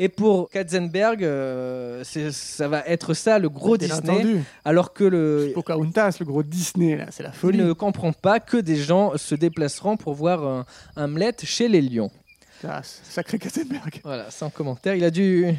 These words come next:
Speaker 1: il a du,
Speaker 2: Ouais, il
Speaker 1: il
Speaker 2: a
Speaker 1: a
Speaker 2: du
Speaker 1: du
Speaker 2: pif,
Speaker 1: pif.
Speaker 2: ce monsieur, hein.
Speaker 1: <laughs>
Speaker 2: Il ferait bien de faire fourmise.
Speaker 1: Et donc, ils mettent les meilleurs animateurs sur Pocahontas, et pendant que les moins bons,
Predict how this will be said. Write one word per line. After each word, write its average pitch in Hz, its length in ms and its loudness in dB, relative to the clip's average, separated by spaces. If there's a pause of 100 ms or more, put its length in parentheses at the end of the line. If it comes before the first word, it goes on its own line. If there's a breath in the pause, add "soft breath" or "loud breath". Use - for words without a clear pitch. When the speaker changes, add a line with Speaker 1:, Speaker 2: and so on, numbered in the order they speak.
(160)
Speaker 1:
il 170 100 -4
a 202 80 2
du, 190 100 -2
Speaker 2:
Ouais, 220 120 4
il - 20 2
Speaker 1:
il 196 80 2
Speaker 2:
a 202 80 6
Speaker 1:
a 220 40 8
Speaker 2:
du 233 80 4
Speaker 1:
du 233 80 0
Speaker 2:
pif, 359 180 2
Speaker 1:
pif. 156 100 -2
Speaker 2:
ce 247 80 -2
monsieur, 196 340 4
hein. 208 120 6 (180)
Speaker 1:
<laughs> - 80 -10
Speaker 2:
Il - 60 -20
ferait 240 200 -4
bien 302 140 2
de 294 60 0
faire 254 180 -2
fourmise. 233 460 2 (260 soft breath)
Speaker 1:
Et 170 60 -6
donc, 220 200 -2
ils 240 60 -2
mettent 247 220 4
les 202 80 6
meilleurs 269 420 8
animateurs 220 600 6
sur - 200 2
Pocahontas, 208 880 2 (420)
et 220 140 6
pendant 220 260 4
que - 140 2
les 147 240 4
moins 156 280 2
bons, 240 340 6